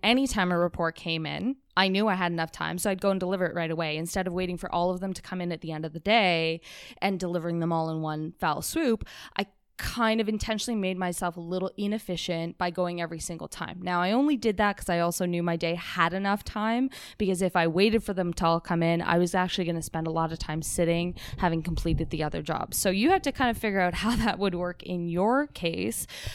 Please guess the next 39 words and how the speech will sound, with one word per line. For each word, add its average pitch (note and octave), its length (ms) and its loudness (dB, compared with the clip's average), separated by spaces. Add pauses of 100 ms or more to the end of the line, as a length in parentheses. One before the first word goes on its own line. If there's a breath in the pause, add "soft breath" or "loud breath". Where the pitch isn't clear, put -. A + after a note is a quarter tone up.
(200 loud breath)
But G#3 360 4 (280 loud breath)
what G#3 260 0
you'll B3 180 2
often C#4 340 2
find A3 400 0
is F#3+ 280 -2
that F#3 320 0 (200 loud breath)
if F#3 220 -6
you A3 560 -2
are F#3+ 260 0 (120)
in G3+ 140 0
a G3 60 -2
culture G3 360 -4
that's F3 200 -4
a F3+ 60 -4
little F3 280 0
bit F3+ 140 0
more F3+ 180 -2
sedentary E3+ 880 -4 (380 loud breath)
at F3+ 220 0
your E3+ 100 -2
desk, A3 480 2
and F#3 140 0
you F3+ 60 0
may F#3 120 2
feel A#3 220 0
a - 20 2
little A3+ 220 0
bit G#3 140 2
hesitant G3 640 -2
or E3+ 180 2
weird F#3 440 0
standing F#3 440 0
up F#3 140 -4
and F3+ 100 -2
doing F#3+ 280 0
things F3+ 260 -6
like E3 200 -4
this, E3+ 220 -2